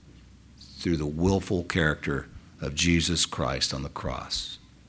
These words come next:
And whoever believes that will not be punished eternally for his or her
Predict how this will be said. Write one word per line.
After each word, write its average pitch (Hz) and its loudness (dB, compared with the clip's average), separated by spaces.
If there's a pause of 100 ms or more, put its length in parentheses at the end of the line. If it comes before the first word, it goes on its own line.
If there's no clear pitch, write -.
(1400)
And 92 2
whoever 104 4
believes 101 6
that 71 0 (280)
will 80 2
not 85 6
be 87 2
punished 92 0
eternally 76 -4 (380)
for 80 -6
his 85 -2
or 87 -4
her 71 -6